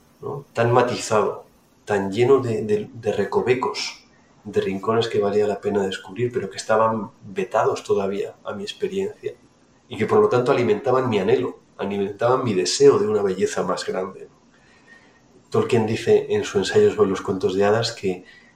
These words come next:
en el mundo de fantasía la alegría y las lágrimas son afiladas como espadas. Eso está en la Tierra Media. O sea, uno puede llegar a llorar de belleza. <laughs> Y no solo de la tristeza de que haya muerto Gandalf o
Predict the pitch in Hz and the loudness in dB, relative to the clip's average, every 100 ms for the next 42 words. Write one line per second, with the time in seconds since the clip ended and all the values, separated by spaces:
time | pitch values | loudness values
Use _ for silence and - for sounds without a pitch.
0 | _ - 101 95 101 113 120 110 110 98 | _ -6 -2 0 -2 0 0 2 -2 -2
1 | 98 - 113 113 - - _ _ _ 104 | -4 -4 -4 -4 -6 -16 _ _ _ 0
2 | 98 98 95 113 120 98 - 113 117 110 | 2 0 0 0 0 0 0 2 2 -2
3 | 107 110 107 - 98 104 101 104 92 - | -2 0 0 0 0 2 2 -2 -4 -4
4 | - - - - - - - _ _ _ | -6 -6 -10 -16 -18 -20 -20 _ _ _
5 | _ _ _ _ _ _ _ _ _ _ | _ _ _ _ _ _ _ _ _ _
6 | _ 127 - 113 - 95 87 107 104 - | _ 0 0 0 -2 -6 -6 -10 -12 -12
7 | - - - _ _ _ _ _ _ _ | -14 -18 -20 _ _ _ _ _ _ _
8 | _ - - - - - 117 131 127 139 | _ -20 -20 -14 -8 0 2 6 8 8
9 | 107 110 120 104 101 120 113 98 95 - | 6 4 2 2 2 2 2 2 0 -6
10 | - - - - 139 123 - - - - | -8 -8 -6 -2 -2 -4 -16 -20 -20 -20
11 | - _ _ 107 104 131 170 123 101 95 | -20 _ _ -4 0 2 4 4 4 2
12 | 87 95 - 107 - 92 92 92 92 95 | -4 -6 -4 -2 0 0 -2 -2 -2 -2
13 | 92 92 - 95 98 107 87 - - 95 | 0 -2 0 0 2 2 -2 -6 -4 -6
14 | - - | -6 -12